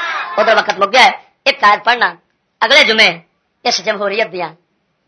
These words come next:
ہور آندرا کڈاں گا۔ آندرا والے کڈن والیاں نے۔ کلنج پئی ہے، کلنج۔ توجہ نہیں کیتی؟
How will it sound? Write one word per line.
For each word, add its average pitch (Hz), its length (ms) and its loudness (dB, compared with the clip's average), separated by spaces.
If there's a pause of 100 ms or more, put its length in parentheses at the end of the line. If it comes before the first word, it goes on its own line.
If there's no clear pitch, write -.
(320)
ہور 285 320 4
آندرا 233 380 4
کڈاں 190 280 0
گا۔ 143 100 -10 (840)
آندرا 269 260 6
والے 226 160 6
کڈن 247 260 2
والیاں 190 260 4
نے۔ 175 120 -4 (560)
کلنج 302 360 4
پئی 254 160 4
ہے، 226 40 2
کلنج۔ 233 420 2 (840)
توجہ 214 260 -6
نہیں 240 180 -2
کیتی؟ 214 320 -8